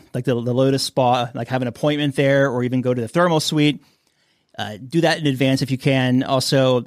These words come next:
specialty restaurants, they do fill up. Um, I would say right now, not really a, a fill-up situation because the ship was sailing at forty percent, but, you know, they're trying to ramp up,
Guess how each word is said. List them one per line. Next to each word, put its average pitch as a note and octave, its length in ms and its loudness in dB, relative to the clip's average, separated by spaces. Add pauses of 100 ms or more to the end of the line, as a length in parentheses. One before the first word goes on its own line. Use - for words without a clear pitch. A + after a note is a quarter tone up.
specialty F3+ 440 -2
restaurants, D3+ 540 2
they C#3+ 100 2
do D#3 160 4
fill D3 320 0
up. C3+ 220 0 (680)
Um, C3+ 200 -6
I C#3 120 -6
would F3+ 120 -4
say F3 100 -6
right D#3 220 0
now, D#3 480 2
not E3 240 -2
really D3 260 0
a, B2 220 -2
a D3 100 -6
fill-up D3 340 -2
situation C#3+ 680 0
because C#3 300 0
the C3+ 60 -6
ship - 180 -4
was C3+ 80 -4
sailing C#3 260 0
at C3+ 80 -4
forty C3+ 260 0
percent, F#3+ 380 0
but, F#3+ 220 -6
you A3+ 80 -2
know, G#3 80 4
they're G3+ 180 2
trying G3+ 300 0
to D#3+ 80 2
ramp D3 280 2
up, C#3 220 2